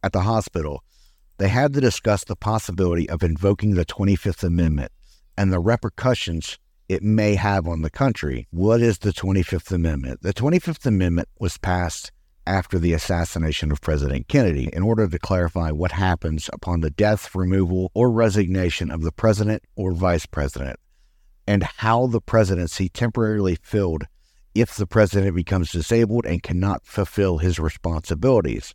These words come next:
So what the hell does the twenty-fifth Amendment say? Presidential disability and secession. The twenty-fifth Amendment. Section one. In case of removal of the president from office or his death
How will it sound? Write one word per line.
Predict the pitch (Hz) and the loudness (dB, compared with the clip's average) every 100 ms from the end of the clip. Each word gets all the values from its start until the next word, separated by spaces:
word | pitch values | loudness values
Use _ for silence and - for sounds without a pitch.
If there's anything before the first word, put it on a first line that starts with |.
| _ | _
So | _ - 139 127 | _ -2 2 2
what | 107 113 110 - | 2 0 0 0
the | 110 | 0
hell | 90 104 107 | 2 2 2
does | 107 98 | 0 0
the | 104 | -2
twenty-fifth | - 113 110 101 - - 123 - - | -2 -2 0 0 -4 -2 -2 -2 -6
Amendment | 98 101 104 92 71 | -2 0 0 0 -2
say? | - - 107 143 180 _ _ | -6 -2 0 2 0 _ _
Presidential | - 190 202 175 165 175 156 | 2 2 4 2 2 0 0
disability | 120 - 123 92 98 104 | -2 0 -2 0 2 2
and | 107 | 0
secession. | 110 98 87 76 - - _ - | -4 -4 -4 -4 -8 -18 _ -8
The | 90 | -8
twenty-fifth | - 92 92 - 82 | -4 0 0 0 -4
Amendment. | 85 78 67 60 - | -2 0 -2 -6 -2
Section | 160 - 127 104 | -2 0 0 0
one. | 85 71 - _ - _ - | -2 -6 -10 _ -20 _ -4
In | 110 107 | -2 -2
case | - 139 165 - | 2 2 2 -2
of | - 110 | -6 -2
removal | 98 95 131 120 127 - | 0 2 2 2 0 0
of | 95 | -2
the | 95 | -4
president | - 127 120 127 - | -2 0 2 0 -2
from | 95 98 | -4 -4
office | - 113 - 127 - - _ _ _ _ - | -2 -2 0 -2 -4 -12 _ _ _ _ -4
or | 104 95 | 0 2
his | 101 80 - - | 2 0 -8 -2
death | 113 127 - | 2 2 -2